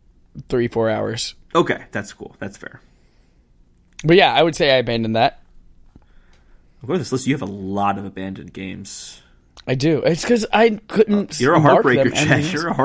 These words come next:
Speaker 2: heartbreaker.
Speaker 1: I, that's why I was so torn. I was so
Speaker 2: <laughs>
Speaker 1: torn.
Speaker 2: Um,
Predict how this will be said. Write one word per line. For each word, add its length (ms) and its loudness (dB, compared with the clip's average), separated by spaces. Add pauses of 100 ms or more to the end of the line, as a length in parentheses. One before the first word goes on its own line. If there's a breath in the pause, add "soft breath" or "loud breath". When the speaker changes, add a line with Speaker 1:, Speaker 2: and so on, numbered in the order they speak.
(140)
Speaker 2:
heartbreaker. 320 -4
Speaker 1:
I, 140 8
that's 320 0
why 140 6
I 40 6
was 160 -2
so 160 6
torn. 560 4
I 80 0
was 180 2
so 340 6
Speaker 2:
<laughs> 0 -
Speaker 1:
torn. 580 2 (840 loud breath)
Speaker 2:
Um, 600 4